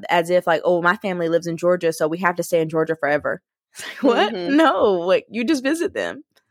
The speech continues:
Speaker 2: Yeah, so I do wonder, which we'll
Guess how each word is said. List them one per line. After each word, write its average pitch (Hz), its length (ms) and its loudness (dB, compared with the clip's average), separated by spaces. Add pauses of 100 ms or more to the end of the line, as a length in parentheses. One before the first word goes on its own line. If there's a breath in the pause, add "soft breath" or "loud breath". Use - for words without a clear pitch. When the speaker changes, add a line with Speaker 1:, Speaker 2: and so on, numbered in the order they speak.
(640 soft breath)
Speaker 2:
Yeah, 175 220 4
so 196 160 0
I 196 40 4
do 247 240 -2
wonder, 190 720 2 (200 soft breath)
which - 360 0 (840)
we'll 180 380 2